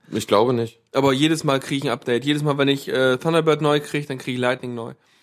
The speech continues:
Speaker 2: Deswegen bin ich immer verwundert. Aber was, wo ich grad sagte, was Mail-related ist und auf jeden Fall Updates brauchen müsste,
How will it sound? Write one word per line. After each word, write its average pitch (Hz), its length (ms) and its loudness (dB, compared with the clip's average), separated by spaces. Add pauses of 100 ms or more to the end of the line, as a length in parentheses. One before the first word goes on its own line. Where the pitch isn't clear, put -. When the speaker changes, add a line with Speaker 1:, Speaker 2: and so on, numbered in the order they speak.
(320)
Speaker 2:
Deswegen 135 300 0
bin 135 100 2
ich 131 40 0
immer 131 140 0
verwundert. 131 540 -4 (200)
Aber 165 360 0 (760)
was, 214 300 -2 (180)
wo 175 180 2
ich 185 120 0
grad 156 180 0
sagte, 175 360 -2
was 151 200 -2
Mail-related 156 800 2
ist 139 160 -6
und 143 80 -4
auf 170 240 -2
jeden 226 180 2
Fall 180 100 0
Updates 175 460 -4
brauchen 170 460 0
müsste, 139 440 -4